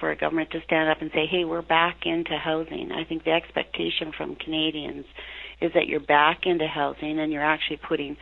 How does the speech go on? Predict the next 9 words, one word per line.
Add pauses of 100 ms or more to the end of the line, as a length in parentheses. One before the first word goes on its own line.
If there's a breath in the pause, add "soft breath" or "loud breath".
(460 soft breath)
more
dollars (600 soft breath)
over
the
previous (100)
investments, (600 soft breath)
um,
to
match,